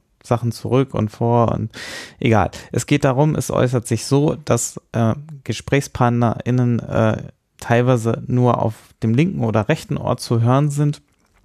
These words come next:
das liegt daran, dass, ähm, passiert meistens, wenn man halt, äh, wenn die ein Audio-Interface nutzen, das halt mehr als einen Eingang hat. Ähm, und, ähm, ja, das ist eine sehr, äh, blöde Pro-,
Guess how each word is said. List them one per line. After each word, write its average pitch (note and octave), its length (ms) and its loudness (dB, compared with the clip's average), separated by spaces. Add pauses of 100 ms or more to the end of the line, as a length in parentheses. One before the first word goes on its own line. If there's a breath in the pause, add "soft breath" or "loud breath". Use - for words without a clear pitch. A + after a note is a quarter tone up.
(460)
das - 180 0
liegt - 420 -2 (120)
daran, A#2+ 380 4
dass, A2+ 280 0 (500 loud breath)
ähm, A2 400 2 (300)
passiert A#2+ 360 0
meistens, A2 540 0
wenn G#2+ 120 2
man A2 200 4
halt, G#2+ 280 2 (100)
äh, G#2 280 2 (160)
wenn C#3 1040 -4
die A2 200 0
ein G#2 340 0
Audio-Interface B2 800 2
nutzen, A#2+ 320 0
das G#2+ 160 -2
halt - 140 0
mehr B2+ 240 2
als B2+ 180 -2
einen A#2 200 0
Eingang A#2+ 500 0
hat. B2 220 0 (580 loud breath)
Ähm, A#2 500 2 (220)
und, A#2 540 0 (120)
ähm, A2+ 400 0
ja, G#2 200 0 (140)
das A#2 220 -2
ist C#3+ 160 -2
eine B2+ 120 4
sehr, B2 580 2
äh, A#2+ 40 -2
blöde C#3+ 400 2
Pro-, - 400 0